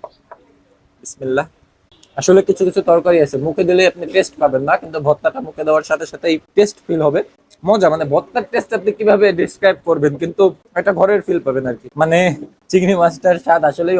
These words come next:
অসাধারণ, এর জন্য ভিডিওটা on করাই। মশলা দিয়েই আপনারা এক প্লেট ভাত খেয়ে ফেলতে পারবেন। বিসমিল্লাহ।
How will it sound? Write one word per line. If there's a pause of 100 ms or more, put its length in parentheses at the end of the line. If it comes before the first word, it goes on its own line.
অসাধারণ,
এর
জন্য (500)
ভিডিওটা (100)
on (100)
করাই। (120)
মশলা
দিয়েই
আপনারা (500)
এক (100)
প্লেট
ভাত
খেয়ে
ফেলতে
পারবেন। (540)
বিসমিল্লাহ।